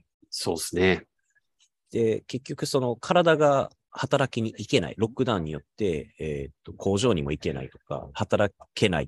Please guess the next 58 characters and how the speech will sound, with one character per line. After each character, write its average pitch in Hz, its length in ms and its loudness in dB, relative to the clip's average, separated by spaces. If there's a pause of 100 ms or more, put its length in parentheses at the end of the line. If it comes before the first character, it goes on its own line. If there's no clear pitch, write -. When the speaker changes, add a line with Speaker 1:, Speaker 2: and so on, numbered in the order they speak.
(120)
Speaker 2:
て - 60 -10
い 73 60 -4
う - 20 -8
状 78 160 -4
況 73 200 -6
や 64 60 -8
か - 120 -18
ら、 - 80 -16
家 117 240 4
に 82 100 0
い 82 40 2
ろ 73 100 -2
っ - 20 -20
て - 120 -6
い - 20 -2
う - 20 -2
状 - 140 -8
況 - 180 -2
な 67 80 -4
ん 62 140 -10
で。 - 100 2
Speaker 1:
う 156 40 4
ん - 40 8
う 107 40 10
ん 85 100 4 (300)
う 90 100 4
ん。 73 80 -4 (760)
Speaker 2:
だ 113 120 0
か 101 40 -2
ら、 85 180 -6
ま 92 340 2
あ、 - 0 - (180)
そ - 140 -2
れ 120 60 0
は 117 60 2
製 147 180 4
品 90 180 -2
作 - 160 -6
っ - 40 -6
て - 80 -4
る 85 80 2
場 98 100 4
合 80 80 0
ち - 120 0
ゃ 95 40 4
う 92 80 4
や 71 100 0
ん 60 40 -10
っ - 20 -18 (100)
て - 80 -18
い - 20 -14
う - 0 -
話 73 200 -10
で - 100 -14
す - 100 -10
よ 139 60 -8
ね。 160 60 -12
っ - 20 -14